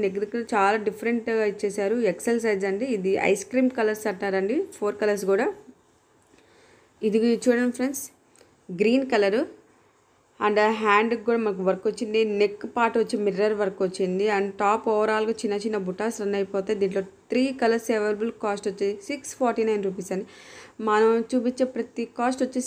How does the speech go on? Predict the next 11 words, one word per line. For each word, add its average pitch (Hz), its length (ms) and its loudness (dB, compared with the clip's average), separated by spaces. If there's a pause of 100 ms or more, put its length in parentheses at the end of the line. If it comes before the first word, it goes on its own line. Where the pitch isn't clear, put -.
సిక్స్ - 240 -6
ఫార్టీ 220 320 0
నైన్ 214 200 2
రూపీస్ 196 300 -4
అండి. 208 180 0 (680)
And 208 180 2
ఇది 214 160 2
చూడండి, 240 320 2 (100)
నెక్ 196 220 2
దగ్గర 220 200 2 (120)
లేస్ 208 240 4